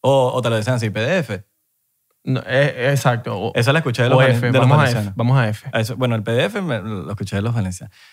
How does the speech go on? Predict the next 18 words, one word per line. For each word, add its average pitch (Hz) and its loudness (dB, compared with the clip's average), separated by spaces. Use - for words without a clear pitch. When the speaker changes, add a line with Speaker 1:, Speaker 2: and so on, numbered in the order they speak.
Speaker 1:
También 113 0
está, 131 0
bueno, 117 -2
Weed, 151 -2
Speaker 2:
Vamos 117 0
a 127 2
sacarle 120 2
Speaker 1:
Monte, 135 4
Speaker 2:
dos. 151 0
Speaker 1:
Monte, 127 0
no, 139 2
pero 117 0
el, 107 -2
el 113 -4
nombre 117 -2
es 117 -6
Weed, 104 -4
¿no? 113 -8